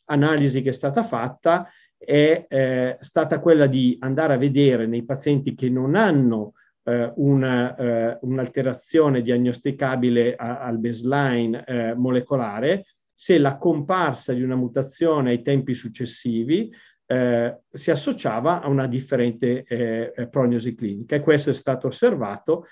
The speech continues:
quindi dimostrando come, eh, anche il, eh, la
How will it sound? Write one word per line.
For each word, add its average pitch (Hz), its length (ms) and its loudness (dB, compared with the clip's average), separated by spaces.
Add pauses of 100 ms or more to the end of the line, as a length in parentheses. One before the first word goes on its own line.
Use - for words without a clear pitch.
(160)
quindi 127 240 2
dimostrando 135 800 0
come, 123 520 2 (340)
eh, - 240 -10
anche 135 760 2
il, 123 320 0
eh, 120 720 -2
la 127 500 -2